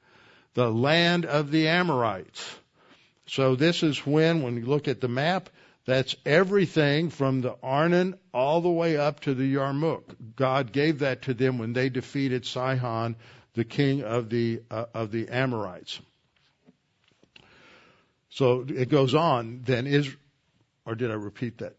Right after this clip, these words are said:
Eh, twenty-one. That was Judges. That's, that's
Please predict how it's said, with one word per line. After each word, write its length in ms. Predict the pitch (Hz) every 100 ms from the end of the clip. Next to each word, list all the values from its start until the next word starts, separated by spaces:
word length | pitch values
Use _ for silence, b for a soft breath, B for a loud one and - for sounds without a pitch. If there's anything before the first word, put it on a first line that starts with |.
| 113
Eh, 120 | 120 -
twenty-one. 680 | - 120 113 107 110 104 104 b b _ _ _ _ _ _ _ _ _ _ _ _ _ _ _ _
That 100 | 113
was 100 | 110
Judges. 560 | 101 135 131 104 - - -
That's, 380 | 107 - - -
that's 380 | 120 127 -